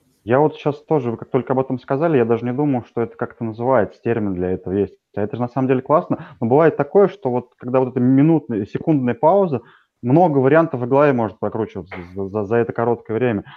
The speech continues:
А вот здесь есть ли какая-то, не знаю, ловушка или опасность, что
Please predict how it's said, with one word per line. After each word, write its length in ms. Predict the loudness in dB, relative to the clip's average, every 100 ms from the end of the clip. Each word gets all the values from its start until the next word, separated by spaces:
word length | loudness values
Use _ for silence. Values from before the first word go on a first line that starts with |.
| -18 -4
А 80 |
вот 140 | -2 -2
здесь 460 | 0 -2 -2 -8
есть 360 | -4 2 2 2
ли 100 | -4
какая-то, 800 | -4 -16 _ 2 2 0 -2 -2 -4
не 220 | -2 0
знаю, 240 | 2 2
ловушка 500 | 2 2 2 -2 -2
или 80 | -2
опасность, 480 | 0 0 0 -4 -8
что 260 | _ -4